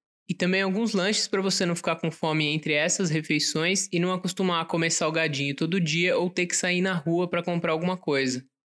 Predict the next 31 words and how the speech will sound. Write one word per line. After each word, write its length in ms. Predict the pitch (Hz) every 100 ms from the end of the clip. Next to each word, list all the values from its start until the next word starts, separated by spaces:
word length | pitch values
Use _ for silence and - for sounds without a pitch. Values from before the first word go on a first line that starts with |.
| -
que 100 | 170
vai 180 | 143 151
ser 120 | 170
meio 240 | 160 165
ruim 200 | 156 156
não 180 | 156 175
só 180 | 180 160
pra 160 | 160 165
sua 200 | 170 156
dieta, 440 | 151 139 156 185
mas 160 | 170 170
também 240 | 170 147
pro 120 | 151
seu 120 | -
orçamento. 640 | 170 165 208 180 113 123 - _ _ _ _ _ _ _ -
Praticar 400 | 170 185 175 220
exercício 540 | 185 156 - 160 151
em 40 | 135
casa 340 | 156 160 151
também 400 | - 160 160 175
é 40 |
um 60 | 180
pouco 260 | 175 170 165
mais 180 | 160
difícil 360 | 147 151 180 -
porque 260 | 196 180 185
falta 320 | - 170 175
aquele 220 | 175 180
estímulo 440 | 180 - 170 170 170
do 100 | 175
coletivo. 600 | 185 190 190 147 123